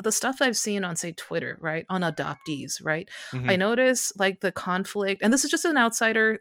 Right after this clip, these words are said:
Speaker 1: weighing
Speaker 2: Sure,
Speaker 1: in,
Speaker 2: yeah.
Speaker 1: right? I s-, I feel like, uh, adoptees are very well, like, tolerated and liked when they're expressing stuff like, "I, I miss, you know,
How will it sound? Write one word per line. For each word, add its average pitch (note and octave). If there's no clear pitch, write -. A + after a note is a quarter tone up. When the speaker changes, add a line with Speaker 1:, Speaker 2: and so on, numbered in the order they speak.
Speaker 1:
weighing F#3
Speaker 2:
Sure, G#3+
Speaker 1:
in, D#3
Speaker 2:
yeah. E3+
Speaker 1:
right? F3
I A#3+
s-, -
I G#3
feel C4
like, B3
uh, F#3
adoptees G#3+
are F3+
very F3+
well, F#3+
like, F3
tolerated G3+
and D3
liked D#3+
when G#3
they're G3+
expressing F#3+
stuff E3
like, D#3+
"I, E3+
I E3+
miss, F3+
you F3+
know, D3+